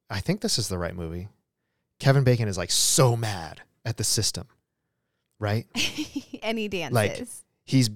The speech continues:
Speaker 1: he's, like, being, s-,
Speaker 2: <laughs>
Speaker 1: he's being, uh, just tormented from the school and the, and the, the whole town, 'cause he's new to town, right?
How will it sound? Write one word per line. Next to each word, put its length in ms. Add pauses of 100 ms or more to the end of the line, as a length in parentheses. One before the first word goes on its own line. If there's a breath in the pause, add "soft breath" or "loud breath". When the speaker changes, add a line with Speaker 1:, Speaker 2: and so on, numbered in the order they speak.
(100)
Speaker 1:
he's, 260
like, 240
being, 520 (340)
s-, 140
Speaker 2:
<laughs> 100
Speaker 1:
he's 240
being, 600 (160)
uh, 380 (1300)
just 220
tormented 580
from 160
the 80
school 540
and 100
the, 160
and 240
the, 160 (360)
the 80
whole 420
town, 480
'cause 140
he's 120
new 200
to 80
town, 340
right? 260